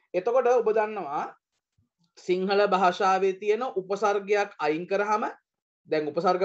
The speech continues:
පාඩම එකොළහේ කට්ටියට හෙට පටන් ගන්නවා, දහයේ කට්ටියට අනිද්දා පටන් ගන්නවනේ. උපසර්ගයක් අයින් කරාම යම්කිසි වචනයක ඉතිරි වන පදයට අනිවාර්යයෙන්ම අර්ථයක් තියෙනවා. සුපිරිසිදු කියන එකේ සු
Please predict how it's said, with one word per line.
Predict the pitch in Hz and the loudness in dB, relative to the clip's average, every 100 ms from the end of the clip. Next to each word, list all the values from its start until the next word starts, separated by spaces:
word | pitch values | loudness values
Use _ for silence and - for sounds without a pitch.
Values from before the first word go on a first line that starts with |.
| 185 | 2
පාඩම | 180 180 | 2 2
එකොළහේ | 175 160 165 180 | -2 -2 -2 0
කට්ටියට | 180 170 185 165 | -2 -4 -4 -4
හෙට | 151 | -4
පටන් | 165 160 170 | -4 -4 -4
ගන්නවා, | 180 220 202 | -4 -2 0
දහයේ | 175 175 | 0 0
කට්ටියට | 185 185 170 | -2 -4 -6
අනිද්දා | 147 139 | -6 -6
පටන් | 135 143 170 | -4 -4 -4
ගන්නවනේ. | 240 254 247 247 _ _ _ _ _ _ _ - | -2 -2 -4 -8 _ _ _ _ _ _ _ -10
උපසර්ගයක් | 165 214 233 262 254 247 262 285 - - - _ _ - | -2 2 4 6 4 4 4 4 0 -12 -20 _ _ -6
අයින් | 180 233 269 | 2 2 0
කරාම | 233 220 196 170 | -4 -2 -2 -2
යම්කිසි | 160 165 175 196 | -4 -6 -6 -2
වචනයක | 190 156 185 190 135 123 120 269 440 _ _ _ - | 0 0 -2 -2 -4 -4 -4 -4 -8 _ _ _ -12
ඉතිරි | 165 254 262 | -8 -6 -4
වන | 294 302 | -2 -2
පදයට | 294 226 214 240 | 2 4 6 6
අනිවාර්යයෙන්ම | 262 240 240 240 269 | 4 2 2 2 2
අර්ථයක් | 302 269 226 196 - | 0 -2 -2 -4 -6
තියෙනවා. | 131 110 92 _ _ _ _ _ _ _ _ _ _ _ _ | -16 -16 -20 _ _ _ _ _ _ _ _ _ _ _ _
සුපිරිසිදු | - 196 220 233 214 226 | -2 0 2 0 -2 -8
කියන | 240 240 | -4 -2
එකේ | 240 226 240 | -2 4 4
සු | 233 214 | 4 -2